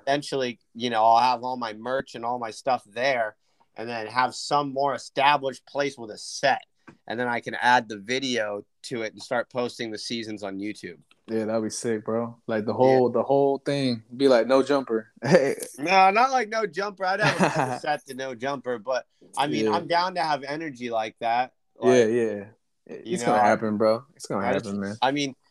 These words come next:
Speaker 1: shit, I'm just out here taking dabs on the live and fucking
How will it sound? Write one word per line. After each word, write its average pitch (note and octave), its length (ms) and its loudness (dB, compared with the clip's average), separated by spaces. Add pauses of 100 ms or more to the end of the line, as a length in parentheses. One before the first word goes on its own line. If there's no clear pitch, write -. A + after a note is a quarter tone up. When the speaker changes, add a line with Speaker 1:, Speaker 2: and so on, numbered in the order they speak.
Speaker 1:
shit, D3 280 0
I'm C#3 160 2
just D3 140 -4
out C#3+ 180 4
here C3+ 100 -6
taking C3+ 360 -6
dabs A#2+ 440 2
on A#2 120 -6
the A2+ 80 -8
live A#2 460 2
and G#2+ 200 -14
fucking G#2 460 -6